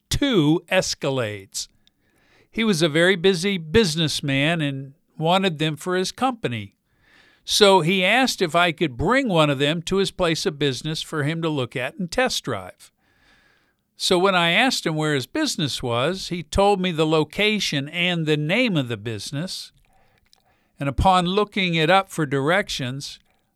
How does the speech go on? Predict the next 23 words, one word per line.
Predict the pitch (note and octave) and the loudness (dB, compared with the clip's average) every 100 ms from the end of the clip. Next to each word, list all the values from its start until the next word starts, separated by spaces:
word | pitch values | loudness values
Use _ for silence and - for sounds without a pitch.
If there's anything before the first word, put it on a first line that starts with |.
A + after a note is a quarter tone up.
| _ - - | _ -4 -2
<laughs> | D#4 - - - - | 0 -2 -10 -20 -6
I | - A3 | 2 4
learned | A3 A3+ A3 | 6 4 4
that | G#3+ | 4
his | G3+ F3 | 4 2
business | - C4+ B3+ F3+ G#3+ G3+ F3+ | 0 0 0 0 -2 -4 0
was | G#3+ G#3+ B3 | 0 2 0
a | |
strip | G3+ - - B3+ E4 - | 0 0 -2 2 2 0
club. | - E3 C#3+ A#2 G2 F#2+ _ _ _ _ _ _ _ _ _ _ _ - | -4 0 2 2 -2 -12 _ _ _ _ _ _ _ _ _ _ _ 0
Now, | G#3+ G#3+ G3 - _ | 4 6 4 0 _
<laughs> | |
there | - G#3+ E3+ F3+ F#4 G#3+ C3 - | -8 -2 0 2 0 -4 -6 -4
were | G#3 F#3 F#3+ | 0 2 2
certainly | - A3 A#3 A3+ F3+ E3 D3 - - - - | 4 6 4 2 -2 0 0 -4 -20 -18 -6
lots | D3+ F3 G#3 G#3+ - | 2 6 6 4 0
of | D3 - | -2 0
temptation | F#3 F3+ D#3 G3 G#3+ - E3+ | 0 2 0 2 2 0 -2
for | D3 D3+ | -2 -2
me | D3+ E3+ | 0 0
in | D3 D3+ | 0 2
that | G3 A3 | 0 0
setting. | - C3+ C3 E3 F3 | -2 0 0 -2 -6